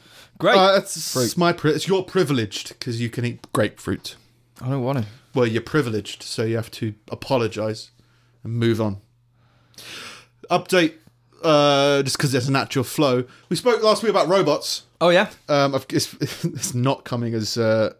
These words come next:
Speaker 2: as I was going to. Um, an audience member emailed us in. Uh, there's pole dancing robots now in France.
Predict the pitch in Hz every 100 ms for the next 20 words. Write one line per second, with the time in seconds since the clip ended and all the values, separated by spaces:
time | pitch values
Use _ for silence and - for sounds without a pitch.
0 | - 107 104 104 113 110 110 107 - -
1 | - 131 131 131 139 147 151 147 139 147
2 | 135 131 127 - 101 139 127 120 120 139
3 | 139 - - - - 180 180 175 208 -
4 | - 311 247 226 220 226 214 247 156 151
5 | - 156 151 165 139 160 156 156 -